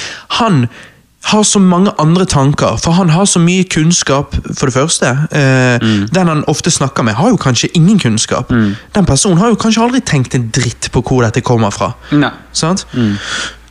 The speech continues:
Speaker 1: Ehm, og det jeg prøver bare å si, er at den personen da, er jo ikke nødvendigvis en umoralsk person, sånn som jeg som spiser kjøtt. Jeg tenker jo ikke at jeg er en umoralsk person, for med en gang du hadde, du hadde, ehm, hvis du kunne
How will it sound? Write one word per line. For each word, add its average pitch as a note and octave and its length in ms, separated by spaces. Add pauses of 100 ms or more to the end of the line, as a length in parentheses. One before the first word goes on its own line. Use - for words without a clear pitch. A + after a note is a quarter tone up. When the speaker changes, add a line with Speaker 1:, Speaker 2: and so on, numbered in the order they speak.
(200)
Speaker 1:
Ehm, D3+ 420 (160)
og F3+ 120
det A#3+ 100
jeg G3 200
prøver B2+ 260
bare A#2+ 200
å A#2 40
si, C3 280
er G#3+ 140
at D#3 160 (340)
den F#3 320
personen C#3 580
da, E2 180 (400)
er A3 160
jo A#2+ 140
ikke A#2 220
nødvendigvis G3 520
en - 80
umoralsk D3+ 400
person, B2+ 340
sånn F3+ 180
som F#3+ 120
jeg E3+ 120
som - 120
spiser C3 280
kjøtt. B2+ 280
Jeg E3 100
tenker - 280
jo G3+ 40
ikke G3 100
at F#3 80
jeg F3 140
er E3+ 60
en D3 180
umoralsk D3+ 380
person, A2 300
for - 140
med D#3+ 140
en D#3 260
gang D3 220
du E3+ 140
hadde, F3+ 240 (140)
du F3 200
hadde, B2 280 (720)
ehm, A#2+ 380 (400)
hvis D3 100
du G3 100
kunne E3+ 200